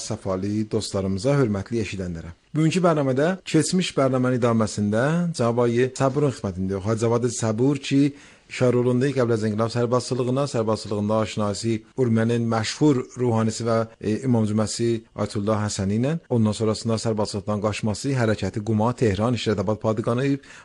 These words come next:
Padığanı Bağışa, hərəkətə inqilabi və nəhayətdə gəldi bu qismətdə ki, bir tədə sərəynlərlə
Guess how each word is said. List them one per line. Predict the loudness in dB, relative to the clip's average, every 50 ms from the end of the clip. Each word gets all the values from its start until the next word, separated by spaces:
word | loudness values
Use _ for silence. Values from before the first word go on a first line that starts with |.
| _
Padığanı | -2 0 2 2 4 2 4 4 4 4
Bağışa, | 6 4 6 6 2 2 2 2 2 4
hərəkətə | 4 2 0 0 -2 0 2 4 4 4
inqilabi | 2 2 4 4 4 6 6 4 4 6
və | 6 6 6 4 2 0 -2 -10 -20 -18 -8 0
nəhayətdə | 2 4 4 4 4 4 4 4
gəldi | 4 4 4 2 0
bu | 0 -2 -4
qismətdə | -2 0 0 0 0 0 0 2
ki, | 2 0 0
bir | 2 4 4
tədə | 4 4 4 2
sərəynlərlə | 4 2 4 4 4 4 4 4 2 2 2